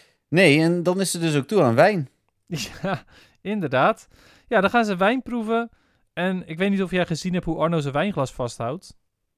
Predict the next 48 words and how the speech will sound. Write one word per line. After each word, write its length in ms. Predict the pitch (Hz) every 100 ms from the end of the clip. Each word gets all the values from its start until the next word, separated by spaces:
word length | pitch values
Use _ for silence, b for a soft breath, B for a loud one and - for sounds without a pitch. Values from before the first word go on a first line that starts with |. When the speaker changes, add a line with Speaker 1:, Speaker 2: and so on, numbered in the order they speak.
| _ _ _
Speaker 1:
Eh, 540 | 110 110 110 110 107
zo? 420 | 104 - 139 277 302 _ _ _
Speaker 2:
Aan 180 | 160 196
de 80 |
onderkant, 580 | - 196 196 - 120 120
inderdaad. 440 | 123 120 117 113 -
Het 100 | 147
is 60 |
Speaker 1:
Ja. 60 | 151
Speaker 2:
heel 100 | 117
vreemd. 280 | 135 120 -
Ja, 180 | 139
zo, 460 | 135 143 139 139 131
eh, 200 | 123 123
luisteraars, 500 | 120 123 - 123 135
snappen 280 | - 139 -
jullie? 260 | 131 170 214
Zo. 100 | 139
Speaker 1:
Nee, 220 | 143 147
het 80 | 143
was 140 | 151 151
naar 120 | 151
jou 200 | 147 135
toe. 300 | 123 113 139
Speaker 2:
<laughs> 40 | -
Ja, 180 | 135 135
Speaker 1:
Het 60 |
was 80 | 113
Speaker 2:
ik 60 | 110
Speaker 1:
naar 80 | 104
Speaker 2:
snap 120 | 101
Speaker 1:
jou 60 | -
Speaker 2:
het 300 | - - -
Speaker 1:
toe. 80 | B
Speaker 2:
wel. 20 | B B B B 151
Ja, 120 | 135 135
aan 180 | 190
de 60 | 196
onderkant 520 | 185 233 247 220 226
houdt 320 | 196 202 196
hij, 380 | 202 190 185 180
eh, 60 | 175
houdt 200 | 170 175
hij 80 | 175
het 100 | -
vast. 380 | 196 208 - _ _ _ _
Speaker 1:
Ja. 280 | - 151 - _ _ - B B B B _
Speaker 2:
En 280 | 170 190